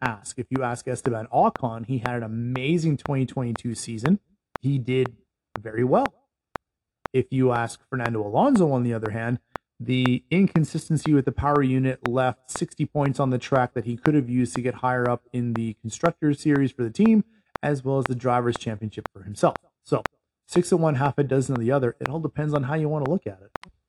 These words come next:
As well as in twenty twenty-two, uh, Esteban Ocon's teammate Fernando Alonso, third in the, uh, in the Constructors. No podiums, or in the, the championship drivers. Sorry, I misspoke there.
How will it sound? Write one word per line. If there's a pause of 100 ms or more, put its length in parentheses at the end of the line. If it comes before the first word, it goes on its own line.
(240)
As
well
as
in
twenty
twenty-two, (120)
uh, (680)
Esteban
Ocon's
teammate
Fernando
Alonso, (340)
third (720)
in
the,
uh, (680)
in
the
Constructors.
No
podiums, (340)
or
in
the, (100)
the
championship
drivers. (1080)
Sorry,
I
misspoke
there.